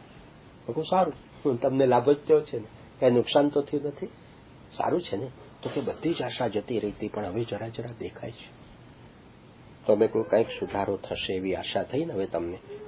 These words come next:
હવે તમે ડૉક્ટરની સારી સલાહ લઈ અને ટ્રીટમેન્ટ ભારતમાં કરાવો, આવો તમે ત્યાં આગળ.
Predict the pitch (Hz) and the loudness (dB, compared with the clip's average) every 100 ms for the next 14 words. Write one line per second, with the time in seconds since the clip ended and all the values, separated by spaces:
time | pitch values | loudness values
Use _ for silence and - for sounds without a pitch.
0 | - 101 107 104 104 92 - - 101 101 | 0 2 4 4 4 2 -2 -2 0 0
1 | - 101 110 107 98 95 98 147 147 104 | 0 0 0 -2 -4 -4 -4 -4 -4 -4
2 | - 92 - 113 123 95 87 110 127 131 | -4 -8 -6 -4 -2 -2 0 2 2 4
3 | 117 104 87 92 87 139 135 95 90 - | 4 4 4 6 8 8 6 0 -2 -4
4 | 87 - - | -8 -6 -8